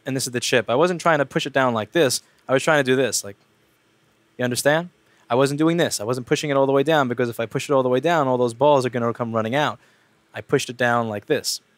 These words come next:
Just a little bit, just to push it into place. That was how I corrected my mistake. And when you look at it now, the results are much better. So see?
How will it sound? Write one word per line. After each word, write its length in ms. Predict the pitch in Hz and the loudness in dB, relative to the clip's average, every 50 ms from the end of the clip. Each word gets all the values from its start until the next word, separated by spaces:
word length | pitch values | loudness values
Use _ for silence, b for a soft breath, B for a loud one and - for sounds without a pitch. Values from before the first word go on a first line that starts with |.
| _ _ _ _ _ _ _ _ _ _ | _ _ _ _ _ _ _ _ _ _
Just 220 | - 143 135 - | -2 0 0 2
a 40 | 156 | 2
little 180 | 156 156 151 143 | 2 2 2 2
bit, 160 | 139 139 127 | 2 0 -2
just 160 | - 127 - | -2 -6 -8
to 60 | - | -6
push 200 | - 139 123 - | -6 -6 -6 -4
it 60 | 120 | -4
into 120 | 123 120 117 | -4 -4 -2
place. 440 | - - 147 131 104 - - - - - - - - _ _ _ _ _ _ _ _ _ _ | 2 2 4 4 2 0 -4 -8 -12 -16 -20 -20 -20 _ _ _ _ _ _ _ _ _ _
That 100 | - 127 | 0 2
was 160 | 135 135 123 | 2 4 4
how 100 | 135 131 | 4 2
I 60 | 131 | 2
corrected 400 | 123 - - 127 127 120 - 131 | 2 2 2 2 2 2 0 -2
my 140 | 120 120 120 | -4 -2 -2
mistake. 500 | 117 107 - - 156 143 117 98 - - _ _ _ _ _ _ - | -2 -2 0 2 4 4 2 2 -2 -8 _ _ _ _ _ _ -6
And 60 | 131 | -4
when 100 | 127 127 | -2 0
you 80 | 131 139 | 2 2
look 160 | 151 151 - | 2 2 4
at 140 | 151 139 127 | 4 4 4
it 80 | 123 | 2
now, 440 | 135 160 180 170 151 139 135 139 127 - _ _ _ _ | 2 0 2 2 2 2 2 0 -4 -8 _ _ _ _
the 80 | - 123 | -2 0
results 420 | 123 123 123 156 160 143 131 - | 0 2 4 4 4 4 2 0
are 80 | 127 120 | -2 0
much 220 | 117 117 110 - | 0 0 0 0
better. 280 | 120 127 131 117 98 87 - _ _ _ _ _ _ _ _ _ _ _ _ _ _ _ _ _ _ _ _ _ _ _ _ _ _ | 2 2 2 2 0 -2 -8 _ _ _ _ _ _ _ _ _ _ _ _ _ _ _ _ _ _ _ _ _ _ _ _ _ _
So 100 | - 120 | -8 -4
see? 280 | 110 - 165 180 180 | 0 0 0 0 0